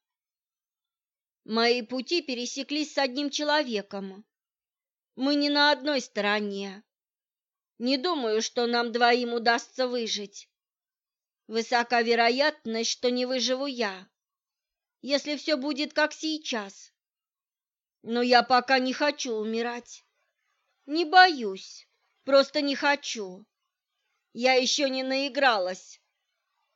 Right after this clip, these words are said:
поэтому мне придется уничтожить его. А для этого я хочу одолжить твою силу.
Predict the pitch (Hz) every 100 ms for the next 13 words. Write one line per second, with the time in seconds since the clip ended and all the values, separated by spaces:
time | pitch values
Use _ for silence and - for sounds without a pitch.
0 | _ 254 277 311 339 - 226 226 233 247
1 | 294 294 294 269 262 294 - 302 311 302
2 | 302 - 285 214 196 190 214 208 196 202
3 | 196 214 _ _ _ _ _ _ _ _
4 | _ - 254 220 254 254 262 311 - 220
5 | 226 233 262 247 247 254 240 220 240 240
6 | 233 294 - 226 233 247 247 - - 220
7 | 190 190 185